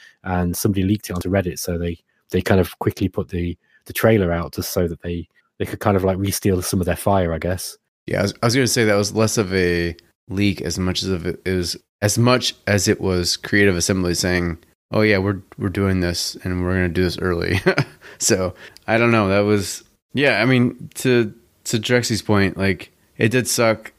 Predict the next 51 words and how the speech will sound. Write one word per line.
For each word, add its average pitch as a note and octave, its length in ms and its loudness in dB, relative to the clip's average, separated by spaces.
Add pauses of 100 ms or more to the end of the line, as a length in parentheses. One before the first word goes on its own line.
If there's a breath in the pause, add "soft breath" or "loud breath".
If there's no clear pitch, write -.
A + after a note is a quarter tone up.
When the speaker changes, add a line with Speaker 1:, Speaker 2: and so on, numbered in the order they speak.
(100)
Speaker 2:
Like, G2 380 -2
that G2 340 -2
those A2 360 2 (320 loud breath)
screenshots G#2+ 640 2
looked G2 240 -4
extremely G#2+ 640 2
official, F2 640 0 (120)
so F#2+ 240 -2
I F#2+ 40 4
was F#2+ 140 0
pretty G#2 280 -2
damn F2+ 220 2
sure, F2+ 320 0
like, E2 260 -4
that E2+ 300 -6
we F#2 120 -6
were F2 60 -4
gonna F2 180 -2
get E2+ 120 0
Victoria E2+ 420 0
three. E2 400 0 (340 loud breath)
And E2+ 460 0 (300)
yeah, E2+ 220 0
sure G2 200 -2
enough, G#2 240 0
it F2+ 100 -4
was G2 120 -6
Victoria G#2 400 0
three, F#2 320 2
which, - 340 -2 (140)
you G#2+ 80 -2
know, F2 220 0 (340)
it B2 60 -2
is B2+ 120 -2
what B2+ 80 0
it A2 80 0
is. G#2 200 0
And A2+ 180 0
honestly, C3+ 420 0
I A#2+ 60 2
don't C3 160 0
think A2 160 0
Martin G2+ 280 0
Anward G#2 480 0 (360)
is G2+ 140 -2
that G2+ 120 2
great G2+ 200 2
of F2 120 -4
a F2 180 0
developer. F2+ 680 0
So, F2 440 -2